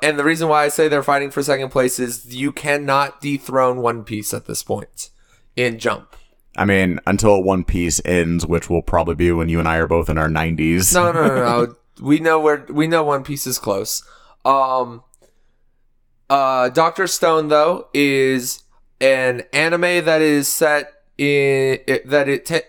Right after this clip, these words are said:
Speaker 1: the plot, or the plot synopsis for Doctor Stone. So the world,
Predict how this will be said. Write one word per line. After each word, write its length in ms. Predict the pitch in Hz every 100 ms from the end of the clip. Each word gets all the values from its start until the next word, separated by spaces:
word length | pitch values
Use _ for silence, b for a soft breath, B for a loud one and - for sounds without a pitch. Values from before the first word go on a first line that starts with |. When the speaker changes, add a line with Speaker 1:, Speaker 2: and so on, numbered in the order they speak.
| _ _
Speaker 1:
the 560 | 139 160 151 143 135 - _ _ _
plot, 280 | - 208 233 - 160
or 440 | 151 139 120 - -
the 100 | 135
plot 300 | 180 202 220
synopsis 540 | 190 170 156 160 151
for 360 | 160 160 156 143
Doctor 280 | 143 143 156
Stone. 340 | - 110 104 b b b
So 160 | b 151
the 120 | 135
world, 600 | 131 170 185 185 185 185